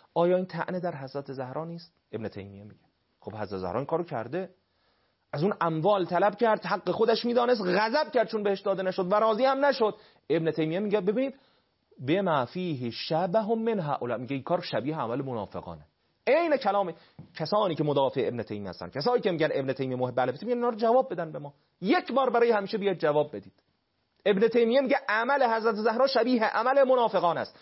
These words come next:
به خاطر مال دنیا غضب کرد، اتهام متوجه حضرت زهراست. و بعد در پایان هم میگه ببینید،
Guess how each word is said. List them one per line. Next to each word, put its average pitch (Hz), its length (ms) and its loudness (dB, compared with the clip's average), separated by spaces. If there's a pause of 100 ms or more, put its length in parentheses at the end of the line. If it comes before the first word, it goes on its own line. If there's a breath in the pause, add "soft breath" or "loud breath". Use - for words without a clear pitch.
(200 loud breath)
به 226 100 4
خاطر 240 360 4
مال 277 240 4
دنیا 240 360 4
غضب 185 320 2
کرد، 143 240 -2 (380 loud breath)
اتهام 254 500 4
متوجه 254 560 4
حضرت 233 280 2
زهراست. 175 720 0 (2500)
و - 40 -18
بعد 113 180 -6
در 127 140 -8
پایان 98 380 -10
هم 135 140 -12
میگه 113 280 -12
ببینید، 170 420 -10